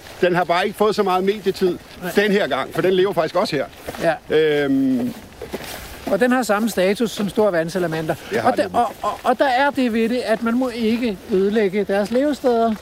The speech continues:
Speaker 2: hvis man på nogen måde kan lade være, og man skal, man, man, man skal i hvert fald sørge for, at bestanden ikke svækkes som følge af byggeriet. Så skal man gennemføre det, så skal man lave tilstrækkeligt meget erstatningsnatur, som de her arter meningsfuldt kan udnytte
Speaker 1: Ja.
Speaker 2: og bruge, ikke? Og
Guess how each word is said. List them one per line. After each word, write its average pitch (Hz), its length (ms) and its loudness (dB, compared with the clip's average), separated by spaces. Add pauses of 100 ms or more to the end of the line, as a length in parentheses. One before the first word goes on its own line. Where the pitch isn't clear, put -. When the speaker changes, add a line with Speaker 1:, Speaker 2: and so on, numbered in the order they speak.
(680)
Speaker 2:
hvis 202 160 0
man 220 120 0
på 220 120 0
nogen 240 180 2
måde 233 220 4
kan 214 120 0
lade 185 120 2
være, 254 280 2 (100)
og 214 260 2 (220)
man 208 160 2
skal, 214 240 0 (300)
man, 208 220 0
man, 208 200 2
man 202 100 -2
skal 208 160 -2
i 202 40 -2
hvert 269 200 2
fald 247 140 2
sørge 233 300 2
for, 208 140 -4
at 190 180 -4
bestanden 214 580 0 (300)
ikke 202 220 2
svækkes 196 420 0
som 196 160 -2
følge 220 320 2
af 202 80 0
byggeriet. 175 440 0
Så 190 80 -4
skal 254 220 0
man 294 240 -2 (600)
gennemføre 233 380 2
det, 180 80 -4
så 240 80 -2
skal 269 140 -2
man 240 80 2
lave 208 140 2
tilstrækkeligt 190 520 -4
meget 180 280 0
erstatningsnatur, 208 1000 -2
som 175 160 -6
de 185 80 -4
her 185 120 4
arter 160 220 -2
meningsfuldt 170 540 -4
kan 160 120 -6
udnytte 147 340 -4
Speaker 1:
Ja. 131 80 -4
Speaker 2:
og 120 60 -4
bruge, 131 360 0
ikke? 220 120 -2 (640)
Og 214 240 2